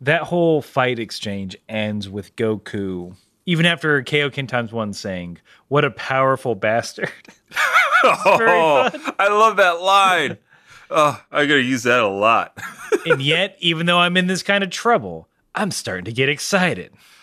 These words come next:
Speaker 2: Ah, so that, they did keep that in mind a little bit. They changed the dialogue a little. He says, "As grim as things look, I kinda like the challenge." So I, I wrote down that, like, we get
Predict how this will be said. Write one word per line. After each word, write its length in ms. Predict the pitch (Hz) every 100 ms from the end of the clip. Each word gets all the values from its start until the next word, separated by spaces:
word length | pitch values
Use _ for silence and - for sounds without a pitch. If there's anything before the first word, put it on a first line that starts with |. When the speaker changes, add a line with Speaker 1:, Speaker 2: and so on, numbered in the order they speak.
| - _ -
Speaker 2:
Ah, 580 | 160 190 190 151 85 _
so 220 | - 151
that, 320 | 139 156 127 123
they 140 | 139
did 280 | 143 151 139
keep 280 | 170 160 -
that 260 | 135 135
in 180 | 139 131
mind 460 | 120 95 87 85 -
a 40 | 104
little 220 | 104 98
bit. 360 | 82 85 - -
They 120 | 110
changed 540 | - 123 110 113 _
the 80 | 113
dialogue 460 | 110 104 104 101 98
a 60 |
little. 400 | 98 95 92 95
He 160 | 95 98
says, 300 | 107 98 87 -
"As 200 | 107 87
grim 320 | 117 143 165
as 160 | 156 -
things 400 | 143 131 107 110
look, 360 | 123 80 _ _ _ _ _ -
I 80 | 123
kinda 380 | - 104 92
like 260 | 92 90 90
the 80 | 123
challenge." 680 | - 151 147 107 82 - _ _ _ -
So 420 | 156 131 120 113 -
I, 140 | 135
I 140 | 123 123
wrote 420 | 110 127 127 -
down 300 | 123 117 117
that, 80 | 113
like, 200 | 104 117
we 80 | 107
get 400 | - 127 110